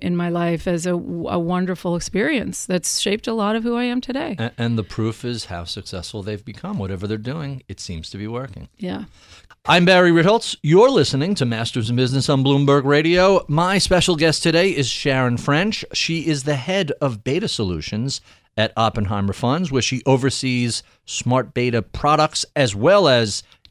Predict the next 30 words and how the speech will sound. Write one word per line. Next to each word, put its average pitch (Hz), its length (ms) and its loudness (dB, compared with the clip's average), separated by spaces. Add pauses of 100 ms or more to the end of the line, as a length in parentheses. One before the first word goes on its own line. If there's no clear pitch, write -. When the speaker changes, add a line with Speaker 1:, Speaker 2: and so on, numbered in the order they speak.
Speaker 2:
E 135 160 2
S 120 180 2
G 117 240 -6
efforts. 196 580 0 (400)
Um, 156 400 2
before 226 420 0
we 262 140 2
move 196 260 2
on 165 300 2
to 156 260 2
what 143 260 0
you're 143 120 -2
currently 131 480 -2
doing 120 220 -2
at 120 80 -2
Oppenheimer, 110 540 -4
I 107 80 -2
have 101 180 -6
one 139 400 -2
last, 117 500 -4 (480)
uh, 107 340 0
BlackRock 113 1000 -4
question. 117 580 -4 (320)
So 160 400 -2
you 143 240 -4
were 214 160 4
head 165 280 -2
of 135 180 -4
private 131 460 -4
client 123 540 -4